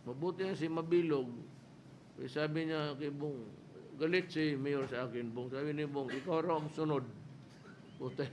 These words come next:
ina, gago, hindi na bumalik. No,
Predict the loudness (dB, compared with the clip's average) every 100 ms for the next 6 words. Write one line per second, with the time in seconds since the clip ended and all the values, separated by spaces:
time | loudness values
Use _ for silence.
0 | -2 -4 -6 -14 -16 -16 -16 -16 -12 -10
1 | 0 4 4 4 2 2 0 -2 -2 -2
2 | 0 0 0 -4 -14 -14 -14 -16 -16 -18
3 | -18 -18 -20 -20 -18 -18 -18 -18 -18 -18
4 | -18 -16 -18 -16 -4 4 4 2